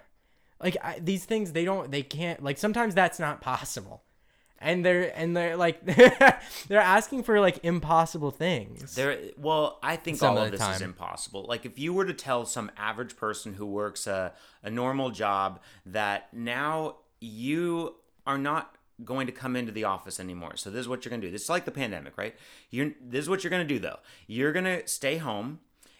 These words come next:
Speaker 2: and, but then, but I need you to get dressed up every day
Speaker 1: Mm-hmm.
Speaker 2: for your job. And then I also need you to bring your own computer. We're not gonna supply you with a computer. And we also need you to now, uh, you know, take the work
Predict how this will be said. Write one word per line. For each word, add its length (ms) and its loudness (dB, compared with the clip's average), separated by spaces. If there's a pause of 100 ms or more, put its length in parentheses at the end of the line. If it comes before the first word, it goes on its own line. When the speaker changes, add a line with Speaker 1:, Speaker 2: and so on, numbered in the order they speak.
(120)
Speaker 2:
and, 480 -4
but 160 -6
then, 360 -2
but 120 -6
I 100 2
need 200 -6
you 60 -12
to 60 -6
get 140 -2
dressed 320 0
up 240 -8 (600)
every 240 -4
day 220 -4 (320)
Speaker 1:
Mm-hmm. 260 -10 (160)
Speaker 2:
for 300 -4
your 100 -2
job. 300 -4 (360)
And 220 -4
then 300 -2
I 80 -2
also 360 0
need 300 -4
you 80 -4
to 100 -4
bring 380 -4
your 220 -2
own 160 -4
computer. 720 -6
We're 100 -6
not 180 -4
gonna 140 -6
supply 320 -6
you 140 -6
with 120 -10
a 40 -14
computer. 640 -6
And 440 -8
we 200 -6
also 360 -2
need 320 -8
you 140 -10
to 160 -12
now, 520 -2 (140)
uh, 460 -4 (240)
you 120 -12
know, 160 -6
take 380 -10
the 80 -4
work 380 0